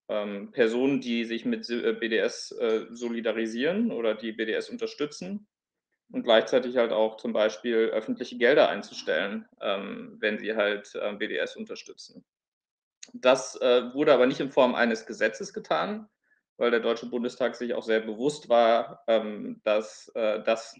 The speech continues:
kläglich scheitern wird, ähm, weil es gegen die deutsche Verfassung sch-, äh, ähm, verstößt, sondern es wurde halt durch einen, ähm, Beschluss verabschiedet, den auch alle, äh, Parteien im Deutschen Bundestag oder ich sag, sag mal, die, die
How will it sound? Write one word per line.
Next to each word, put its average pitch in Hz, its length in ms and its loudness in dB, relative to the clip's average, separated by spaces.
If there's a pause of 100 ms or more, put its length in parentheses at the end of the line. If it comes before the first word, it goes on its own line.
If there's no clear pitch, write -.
(240)
kläglich 131 440 -2
scheitern 117 500 2
wird, 117 440 -2
ähm, 110 300 0
weil 104 180 0
es - 100 -14
gegen 113 240 -4
die 110 140 -4
deutsche 107 280 -2
Verfassung 120 460 -4
sch-, - 180 -14
äh, 123 300 -6
ähm, 120 240 -6
verstößt, - 640 -6 (500)
sondern 117 320 0
es 120 160 -8
wurde 117 200 2
halt 113 160 0
durch 110 180 -4
einen, 107 480 -4 (360)
ähm, 110 380 -2
Beschluss - 540 -2 (360)
verabschiedet, - 760 -4
den 113 160 -2
auch 98 200 0
alle, 117 500 2
äh, 110 140 -4
Parteien 113 500 0
im 110 140 -2
Deutschen 110 340 -4
Bundestag 113 680 -2 (760)
oder 104 180 0
ich 98 80 -4
sag, 104 240 -6
sag 110 100 0
mal, 101 140 -4
die, 101 320 -12
die 101 400 -12